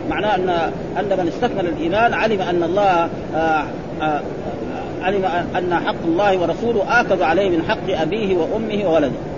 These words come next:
ويكفي ذلك بأحاديث كثيرة، يعني كما جاء في الأحاديث الصحيحة، يعني: "لا يؤمن أحدكم حتى أكون أحب إليه من ولده ووالده والناس أجمعين". وحتى قال لعمر رضي الله تعالى عنه: "لا أكون أحب إليك من نفسك التي بين جنبيك".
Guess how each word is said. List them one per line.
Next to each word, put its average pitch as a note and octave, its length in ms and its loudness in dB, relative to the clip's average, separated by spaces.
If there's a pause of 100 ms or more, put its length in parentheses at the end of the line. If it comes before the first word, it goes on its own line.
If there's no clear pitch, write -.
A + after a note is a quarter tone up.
(200)
ويكفي F#3+ 320 2
ذلك G#3+ 220 0 (100)
بأحاديث D#3+ 400 -4 (120)
كثيرة، G#3+ 360 2 (320)
يعني E3 200 0
كما D#3+ 180 0
جاء E3+ 220 0
في C#3+ 80 -4
الأحاديث D#3 360 -2
الصحيحة، E3 240 -2 (420)
يعني: D#3+ 160 0
"لا G3+ 140 4
يؤمن G#3+ 240 2
أحدكم F3+ 400 -2
حتى G#3 200 -2
أكون F3+ 320 -2
أحب F#3 340 0
إليه F3+ 260 2
من E3+ 200 0
ولده E3 440 4
ووالده F3+ 640 2
والناس G3+ 360 0 (160)
أجمعين". E3+ 340 -2 (420)
وحتى G#3+ 440 0
قال G#3 240 2
لعمر F#3+ 320 -2
رضي E3 160 -2
الله F3 320 0
تعالى F3 240 2
عنه: F3 180 2 (300)
"لا F#3+ 80 6
أكون F#3 340 0
أحب F#3+ 240 -2
إليك G#3+ 200 0
من F#3+ 200 -2
نفسك A3+ 300 0
التي F#3+ 300 0
بين F3+ 280 0
جنبيك". C#3+ 320 2